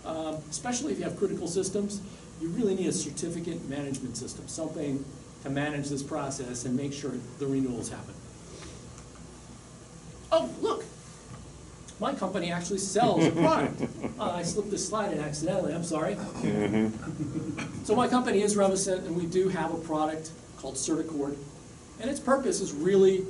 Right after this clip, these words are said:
Speaker 1: to solve this problem. So it's a bridge between certificate authorities, like the Microsoft Certificate Authority, and, um, in, in the coming weeks, we're gonna be supporting GlobalSign as well. You have a Linux client,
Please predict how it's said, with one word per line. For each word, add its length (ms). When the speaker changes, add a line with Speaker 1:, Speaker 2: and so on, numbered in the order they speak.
Speaker 1:
to 80
solve 480
this 140
problem. 400
So 420
it's 280
a 260
bridge 520
between 800
certificate 600
authorities, 840
like 160
the 60
Microsoft 640
Certificate 520
Authority, 440
and, 420
um, 300
in, 340
in 60
the 80
coming 340
weeks, 220
we're 80
gonna 140
be 100
supporting 380
GlobalSign 560
as 100
well. 240
You 120
have 40
a 120
Linux 260
client, 360